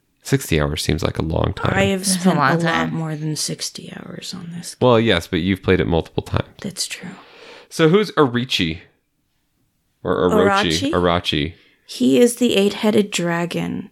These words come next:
Speaker 1: Okay.
Speaker 2: He's the first bad guy, and when I first played the game, I thought he was the final bad guy. <laughs>
Speaker 1: Yes, it does that thing that, like, a Zelda game does, and people compare this game to a Zelda game, especially, like, an Ocarina of Time style Zelda game, quite a lot.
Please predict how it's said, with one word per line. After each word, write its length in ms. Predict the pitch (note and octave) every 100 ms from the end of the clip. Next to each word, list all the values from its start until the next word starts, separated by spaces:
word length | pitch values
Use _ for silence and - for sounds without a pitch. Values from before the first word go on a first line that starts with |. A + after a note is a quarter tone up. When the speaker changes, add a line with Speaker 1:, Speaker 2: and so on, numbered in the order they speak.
| -
Speaker 1:
Okay. 220 | F2 -
Speaker 2:
He's 220 | A3+ G#3+ C#4
the 80 |
first 500 | C#4 - B3+ B3 -
bad 300 | A3+ G3+ G3
guy, 360 | F#3+ F#3 F3+ F#3
and 280 | - F3 F3 - - -
when 160 | - F#3+
I 120 | G3+
first 400 | B3 - G#3+ -
played 320 | - - G4+ C4+
the 80 |
game, 380 | E3+ F3 D#3+ E3 - - -
I 140 | F3+
thought 200 | G#3 A3
he 80 | G#3+
was 260 | F#3+ E3+
the 100 | -
final 480 | - - F#3+ G3+ E3
bad 340 | E3 E2+ E2+ -
guy. 420 | - - F#3+ G3 - - _ -
<laughs> 320 | G#3 F3 - _ _ _ _ -
Speaker 1:
Yes, 260 | G2 -
it 140 | G2 A#2
does 260 | C3+ C3+
that 280 | A#2 A2+ -
thing 500 | G#2+ G#2 F#2 E2+ F2 -
that, 260 | F#2+ D2
like, 160 | F#2+ F#2
a 80 | F2+
Zelda 400 | F#2 F#2 F#2 E2+
game 300 | E2 E2 D#2+
does, 260 | D#2 D#2
and 80 | F2+
people 300 | C3 D3+ A#2
compare 460 | G#2 F#2 G#2+ A2 F2
this 160 | E2+
game 280 | - D#2 E2+
to 220 | - F2+
a 140 | B1 E2+
Zelda 320 | E2 E2+ F2
game, 240 | D#2 D2+
especially, 400 | D2+ - F2 F2
like, 160 | D2+ D#2+
an 80 | -
Ocarina 400 | D#2 - E2 D#2+
of 80 | D#2
Time 260 | D#2+ D#2+ E2+
style 340 | F2 F2 F2
Zelda 260 | F2 E2+ F#2
game, 400 | F2+ F2 F2 F#2
quite 280 | - G2+
a 40 | F#2+
lot. 460 | E2+ E2 D2+ -